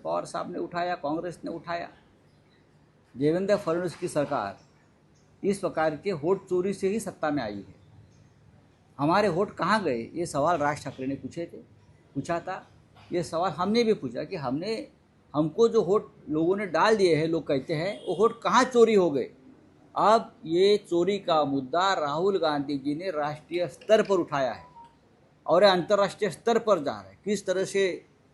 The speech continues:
नरेंद्र मोदी, अमित शाह लोकतंत्र की हत्या करके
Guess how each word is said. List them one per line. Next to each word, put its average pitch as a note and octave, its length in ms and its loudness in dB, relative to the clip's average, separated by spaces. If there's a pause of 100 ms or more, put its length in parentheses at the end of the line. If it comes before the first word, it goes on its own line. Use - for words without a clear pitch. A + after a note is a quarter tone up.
(120)
नरेंद्र F#3+ 320 4
मोदी, F#3 220 2
अमित F3+ 260 2
शाह D#3 300 2 (1700)
लोकतंत्र F#3+ 500 4
की F#3+ 160 -2
हत्या D#3+ 340 6
करके D#3+ 360 -2